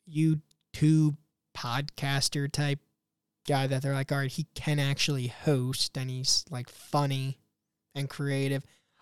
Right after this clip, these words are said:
I wouldn't be surprised if they try to get David Dobrik.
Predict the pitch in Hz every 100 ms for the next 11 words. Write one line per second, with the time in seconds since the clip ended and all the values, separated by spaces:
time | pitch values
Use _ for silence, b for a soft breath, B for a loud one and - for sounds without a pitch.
0 | _ 180 262 285 254 240 214 185 160 160
1 | 160 143 123 117 143 - - - _ _
2 | _ _ _ _ _ _ _ _ _ -
3 | b b b 190 165 170 160 - 170 160
4 | 139 120 131 - _ _ _ _ _ _
5 | _ _ _ _ _ _ _ _ _ _
6 | - 175 170 156 151 135 131 123 123 156